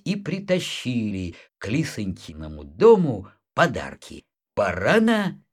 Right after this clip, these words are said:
да быка. Сложили подарки под сосну. "Э, э, ступай,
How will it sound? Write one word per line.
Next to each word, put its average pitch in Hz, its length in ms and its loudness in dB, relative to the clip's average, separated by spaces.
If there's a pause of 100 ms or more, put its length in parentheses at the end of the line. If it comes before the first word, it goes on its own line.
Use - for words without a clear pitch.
(360)
да 131 160 -2
быка. 143 500 -8 (400)
Сложили 135 600 4
подарки 98 840 -2
под 135 180 -4
сосну. - 760 -6 (1400)
"Э, - 440 -6 (1000)
э, 87 240 -10 (640)
ступай, 117 880 -2